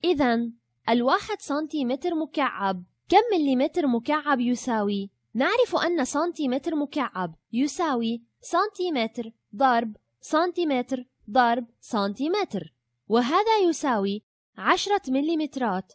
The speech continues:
ضرب عشرة مليمترات ضرب عشرة مليمترات. إذن واحد سنتيمتر مكعب يساوي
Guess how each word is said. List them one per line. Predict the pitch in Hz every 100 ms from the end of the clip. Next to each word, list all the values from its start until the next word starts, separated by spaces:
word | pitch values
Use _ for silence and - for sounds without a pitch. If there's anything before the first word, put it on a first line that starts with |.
| _ _ -
ضرب | 202 269 247 220 - - -
عشرة | 285 - 370 262
مليمترات | 240 311 320 294 262 214 190 190 _ 208
ضرب | 247 220 220 214 _ _
عشرة | 233 339 359 320 233
مليمترات. | 208 208 240 269 370 311 151 _ _ -
إذن | 262 294 240 240 233 _ 220
واحد | 311 339 311
سنتيمتر | - 311 - 262 254 - 240
مكعب | 208 - 269 185 160 - -
يساوي | 220 240 320 269 214 220